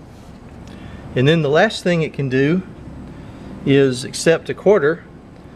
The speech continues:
And then if you put a quarter in, it's gonna have to give change. So the quarter will go through and hit a different micro switch and activate the motor in the cam, and it will, uh,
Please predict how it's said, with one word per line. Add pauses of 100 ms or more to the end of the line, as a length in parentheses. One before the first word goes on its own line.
(260)
And
then
if
you
put
a
quarter
in,
it's
gonna
have
to
give
change.
So (800)
the
quarter
will
go
through (480)
and
hit
a
different
micro
switch (400)
and
activate
the
motor
in
the
cam,
and
it
will,
uh,